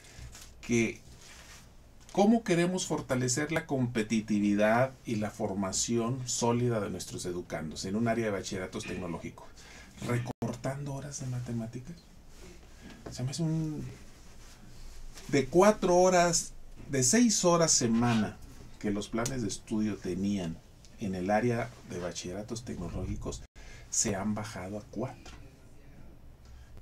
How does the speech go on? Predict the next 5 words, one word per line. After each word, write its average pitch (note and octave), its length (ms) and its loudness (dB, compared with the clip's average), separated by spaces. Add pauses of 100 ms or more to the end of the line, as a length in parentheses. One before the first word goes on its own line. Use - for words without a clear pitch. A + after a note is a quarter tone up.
(540)
Los C#3+ 200 8
semestres, F3 720 6
otro G#3 280 4
punto G3+ 260 8
interesantísimo, E3 1040 2